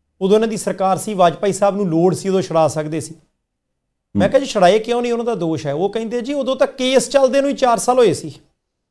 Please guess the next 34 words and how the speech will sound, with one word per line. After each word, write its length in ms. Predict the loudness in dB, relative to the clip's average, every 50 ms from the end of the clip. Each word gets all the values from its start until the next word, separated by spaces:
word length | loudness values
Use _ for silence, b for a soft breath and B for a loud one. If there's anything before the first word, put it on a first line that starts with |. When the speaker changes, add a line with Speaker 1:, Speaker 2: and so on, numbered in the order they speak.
| _ _ _ _ _ _ _ _ _ _ _ _ _ _ _ _ _ _
Speaker 1:
ਤੇ 80 | 0
ਚੱਲਦੇ 420 | 2 4 4 4 4 4 2 2 2
ਕੇਸ 240 | 2 2 2 2 2
ਦੇ 100 | 2 0
ਵਿੱਚੋਂ 200 | 0 0 0 0
ਬੰਦੇ 200 | 2 2 0 0
ਕਿੱਦਾਂ 200 | 2 2 2 2
ਛੁਡਾ 160 | 2 0 -2
ਲੈਂਦੇ?" 280 | -2 -2 -4 -4 -8 -8 -10 -16 _ _ _ _ _ _ _ _ _ _ _ _ 2 2
ਅੱਜ 140 | 2 2 0
ਕਹਿੰਦੇ 280 | 0 0 2 2 2
ਸਥਿਤੀ 340 | 2 0 -4 -4 -2 0 2
ਹੋਰ 240 | 2 2 4 4 4
ਹੈ, 80 | 2
ਸਜ਼ਾਵਾਂ 420 | 2 0 0 0 2 2 2 0 0
ਹੋਈਆਂ, 300 | 0 -2 -4 -4 -4 -4
ਸਜ਼ਾਵਾਂ 400 | -4 -2 -2 0 0 0 0 -2
ਪੂਰੀਆਂ 320 | -2 -2 -2 0 0 0
ਹੋ 80 | -2 -2
ਚੁੱਕੀਆਂ। 460 | -4 -8 -10 -6 -4 -4 -2 0 0
ਅੱਜ 120 | 0 0
ਜੋ 100 | 0 0
ਕੰਮ 200 | 0 0 -4 -4
ਕੀਤਾ 340 | -6 -8 -10 -4 -2 -2 0
ਜਾ 180 | 2 2 2 2
ਸਕਦਾ, 280 | 2 -2 -2 0 0
ਉਦੋਂ 140 | 0 0 0
ਕੀਤਾ 300 | -4 -4 -6 -4 -4 -2
ਨਹੀਂ 120 | -2 -4 -4
ਸੀ 100 | -4 -4
ਜਾ 140 | -4 -4
ਸਕਦਾ। 340 | -4 -4 -8 -10 -12 -14 -16
ਚਲੋ, 280 | -6 -2 -2 -2 -2 -2
ਦੂਸਰਾ, 460 | -4 -4 -4 -4 -4 -6 -6 -8